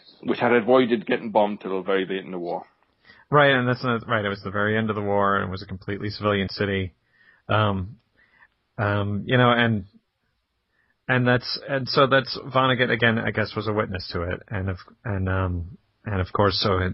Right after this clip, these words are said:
Speaker 2: his character Billy Pilgrim was there, and
Speaker 1: Yeah.
Speaker 2: and, you know, he's traumatized by it, obviously, and, you know, apparently it had a, a traumatizing effect on Vonnegut, who of course is a, a very well-known pacifist. But right, Billy Pilgrim is devastated by it. He sees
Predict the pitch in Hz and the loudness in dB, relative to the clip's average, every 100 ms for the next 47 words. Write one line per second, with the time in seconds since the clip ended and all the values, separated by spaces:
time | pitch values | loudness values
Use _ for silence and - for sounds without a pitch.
0 | - 101 - 98 95 95 90 98 95 95 | -4 -6 2 4 4 2 2 2 2 2
1 | 92 90 90 90 90 90 87 90 - 92 | 0 2 0 -2 -2 0 0 -2 -4 -4
2 | 90 - _ - 98 - _ - 127 131 | -4 -8 _ -12 -12 -12 _ 0 4 6
3 | 135 143 131 160 151 120 92 85 - 92 | 6 4 2 2 2 2 -2 -2 -2 0
4 | 87 95 90 90 - 82 87 - - 113 | 0 0 -2 -6 -10 -12 -12 -12 -4 -2
5 | 110 107 117 107 98 104 104 113 113 104 | 0 0 0 0 -2 -6 -2 2 2 2
6 | 104 92 _ _ _ _ - 95 110 101 | 0 -2 _ _ _ _ -6 0 2 2
7 | 95 90 92 _ _ 110 101 110 101 104 | 2 0 -6 _ _ -10 -2 0 2 0
8 | 98 95 - 101 98 95 107 120 107 98 | -2 -2 -2 -2 0 0 2 2 2 0
9 | 104 101 120 117 110 110 104 101 95 _ | -4 0 0 0 0 2 2 0 -4 _
10 | _ _ _ _ - 120 127 113 110 104 | _ _ _ _ 0 4 4 4 2 2
11 | 98 92 98 90 - 90 85 - 104 110 | -2 -4 -6 -6 -12 -14 -12 -8 0 0
12 | 101 123 117 117 123 110 101 98 101 - | 2 2 0 0 0 0 -4 -4 -10 -8
13 | 98 92 107 95 - 95 92 98 92 92 | -8 -4 -4 -4 -2 -4 -2 -2 0 -4
14 | - 110 104 95 - | -4 -2 -2 -4 -10